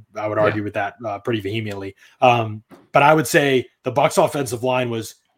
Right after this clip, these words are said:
Speaker 1: exceptional in this game until that last meaningless, when they're down nine or whatever. Like, I, I agree they had, but they were exceptional throughout this game against a really good defensive
Speaker 2: Oh,
Speaker 1: front and
Speaker 2: yeah.
Speaker 1: against a ton of blitzes.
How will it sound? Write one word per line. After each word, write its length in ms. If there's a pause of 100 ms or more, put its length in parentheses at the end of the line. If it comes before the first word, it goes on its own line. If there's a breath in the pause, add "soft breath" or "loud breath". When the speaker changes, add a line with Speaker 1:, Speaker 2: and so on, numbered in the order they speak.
(100)
Speaker 1:
exceptional 880
in 80
this 180
game 280
until 360
that 220
last 460
meaningless, 560 (340)
when 80
they're 100
down 220
nine 260
or 40
whatever. 320
Like, 180
I, 120
I 120
agree 260
they 120
had, 180 (320 soft breath)
but 160
they 140
were 140
exceptional 680
throughout 340
this 140
game 340 (200)
against 340
a 40
really 460
good 180
defensive 440
Speaker 2:
Oh, 60
Speaker 1:
front 80
and 40
Speaker 2:
yeah. 120
Speaker 1:
against 280
a 160
ton 360
of 120
blitzes. 560